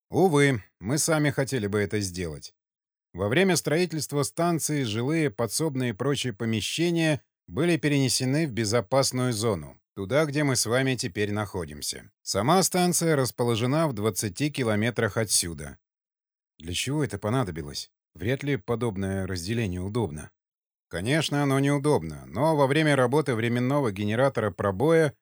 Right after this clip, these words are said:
возникают нежелательные флюктуации. Люди, не защищённые полями генератора, не должны находиться в районе его работы. Из соображения безопасности все вспомогательные помещения были построены в стороне.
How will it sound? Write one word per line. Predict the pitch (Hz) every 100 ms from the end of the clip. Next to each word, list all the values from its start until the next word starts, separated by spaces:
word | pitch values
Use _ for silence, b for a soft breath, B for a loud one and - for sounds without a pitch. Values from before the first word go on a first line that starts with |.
| _ _ -
возникают | 92 98 113 160 170 139
нежелательные | 147 127 143 151 147 147 131
флюктуации. | 135 135 - 156 131 - - 98 - _ _ _ _ _
Люди, | 90 165 170
не | 156 135
защищённые | 120 - 117 - 156 151 135 107
полями | 117 123 139 117
генератора, | 113 113 143 151 -
не | 127 127
должны | 123 127 123 147
находиться | 117 101 101 135 -
в | 113
районе | 110 101 117 120 113
его | 101 104
работы. | 107 101 92 - - - _ _ _ _ _ -
Из | 80
соображения | - 107 117 131 175 170 147
безопасности | 135 127 120 170 165 156 139 139
все | 113 - 151
вспомогательные | - 123 117 117 135 117 110
помещения | 95 104 101 - 147 165 165 147
были | 104 139
построены | 143 127 120 - 104 113 113
в | -
стороне. | 113 110 107 85 76